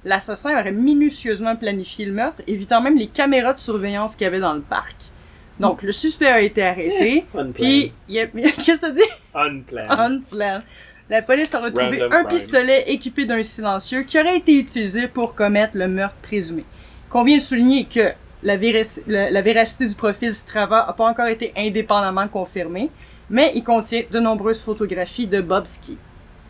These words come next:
Speaker 1: Donc, Bobski, c'est un commandant de sous-marin de la flotte de la mer Noire russe qui était responsable des missiles de croisière calibre.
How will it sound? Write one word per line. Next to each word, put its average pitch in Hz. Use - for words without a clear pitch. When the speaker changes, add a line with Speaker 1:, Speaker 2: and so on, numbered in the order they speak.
Speaker 1:
Donc, 170
Bobski, 202
c'est -
un 185
commandant 196
de 220
sous-marin 196
de 190
la 175
flotte 190
de 175
la 175
mer 165
Noire 160
russe 247
qui 247
était 220
responsable 196
des 202
missiles 202
de 196
croisière 196
calibre. 208